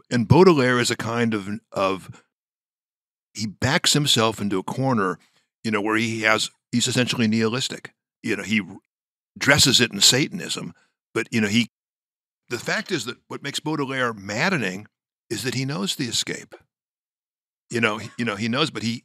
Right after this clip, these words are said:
you know, he can't do it. And I think it's also, it's a problem. Let's, let's, let's talk, you know, let's talk real theology now. You know, if you, it's the problem with, uh, with a Unitarian view of God.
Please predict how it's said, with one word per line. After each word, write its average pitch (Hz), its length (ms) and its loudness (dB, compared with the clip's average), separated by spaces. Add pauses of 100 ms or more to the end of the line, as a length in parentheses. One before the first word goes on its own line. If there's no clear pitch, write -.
you - 80 -8
know, 107 80 -4
he 117 160 -4
can't 123 420 -4 (320)
do 165 120 4
it. - 80 -8 (220)
And 131 100 2
I 127 40 4
think 240 180 0
it's 240 100 0
also, 190 420 0 (640)
it's 135 160 -4
a 160 60 -2
problem. 175 360 0
Let's, 175 200 -2
let's, 175 160 2
let's 185 200 0
talk, - 340 2 (220)
you 135 80 0
know, 101 160 0
let's 117 240 -2
talk 151 220 2 (100)
real 131 220 8
theology 95 640 0
now. - 300 -6 (380)
You 143 100 2
know, 135 80 4
if 131 100 0
you, 143 200 8 (720)
it's - 120 0
the 190 80 8
problem 165 320 6
with, 165 180 6 (340)
uh, 131 120 -2
with 135 160 4
a 131 80 4
Unitarian 135 760 6
view 127 560 2 (680)
of 123 120 0
God. 135 400 -2